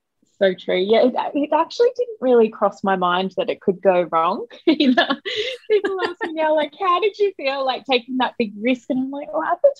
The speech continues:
time, I don't think I realized it was a big risk." <laughs> I do now.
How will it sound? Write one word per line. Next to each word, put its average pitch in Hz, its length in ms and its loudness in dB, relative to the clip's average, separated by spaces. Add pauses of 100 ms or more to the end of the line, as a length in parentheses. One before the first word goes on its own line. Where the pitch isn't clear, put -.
time, 233 540 2 (340)
I 285 80 0
don't 330 260 0
think 370 180 -2
I 302 80 4
realized 240 520 2
it 226 100 0
was 190 140 -4
a 185 40 -8
big 180 240 -6
risk." 175 400 -2 (240)
<laughs> 294 220 -6
I 254 120 0
do 294 200 2
now. 214 460 0